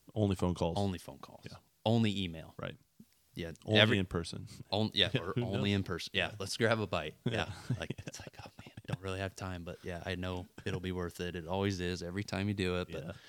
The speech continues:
Speaker 2: yeah, so it's
Speaker 1: Yeah.
Speaker 2: interesting. You gotta conform in service business to what your customer, client, how they do business,
Speaker 1: Yeah.
Speaker 2: how they communicate. But that's what makes it fun too. So, and that's how you learn a lot.
Speaker 1: Yeah.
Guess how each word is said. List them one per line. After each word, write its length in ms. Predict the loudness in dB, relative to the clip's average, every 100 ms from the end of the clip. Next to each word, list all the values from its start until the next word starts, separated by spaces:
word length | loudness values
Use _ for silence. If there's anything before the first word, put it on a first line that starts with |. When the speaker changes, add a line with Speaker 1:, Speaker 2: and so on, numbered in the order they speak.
| -4
Speaker 2:
yeah, 240 | 2 2 2
so 240 | -2 6
it's 340 | 10 10 10 0
Speaker 1:
Yeah. 560 | -6 -6 -6 -8 -10 -14 -16 -18 -8
Speaker 2:
interesting. 580 | 2 4 4 0 2 2
You 60 | 4
gotta 180 | 4 2
conform 580 | 0 -4 0 2 2 0
in 160 | -2
service 380 | 0 2 2 0
business 440 | -2 -4 -2 -4 -4
to 120 | -6
what 400 | -6 -2 -2 -2 _ _ _ -20 -16
your 320 | -12 -10 -10
customer, 520 | -6 -4 -4 -4 -8
client, 560 | -10 -6 -2 -2 -2 -6 -10 -20 -20 -10
how 140 | 0 2
they 140 | 2
do 140 | 0 -6
business, 540 | -8 -10 -10 -12 -10
Speaker 1:
Yeah. 80 | -6
Speaker 2:
how 40 | -4
they 160 | -4 -6
communicate. 600 | -8 -12 -12 -12 -12 -12
But 80 | -2
that's 220 | -2 -2
what 80 | -2
makes 180 | -4 -6
it 60 | -6
fun 280 | -2 -2
too. 260 | 0 -4 -4 -10
So, 260 | -10 -8 -8
and 120 | -4 -4
that's 140 | -2
how 80 | -2
you 140 | -2
learn 180 | 0 2
a 40 | 0
lot. 260 | -2 -6 -8 -12
Speaker 1:
Yeah. 260 | -6 -6